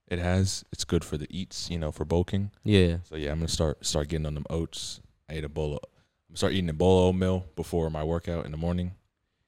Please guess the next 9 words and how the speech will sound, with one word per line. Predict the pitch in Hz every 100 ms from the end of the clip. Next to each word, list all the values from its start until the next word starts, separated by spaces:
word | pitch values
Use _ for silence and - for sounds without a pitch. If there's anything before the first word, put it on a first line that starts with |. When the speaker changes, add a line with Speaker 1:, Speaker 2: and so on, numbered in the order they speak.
| _ _ _
Speaker 1:
and | 85 82
then, | 78 78 76 76 76 - _ _ _ -
um, | 78 71 147
I'm | 78
gonna |
have, | 78 78 76 73 -
I'm |
gonna | 80
put | - 90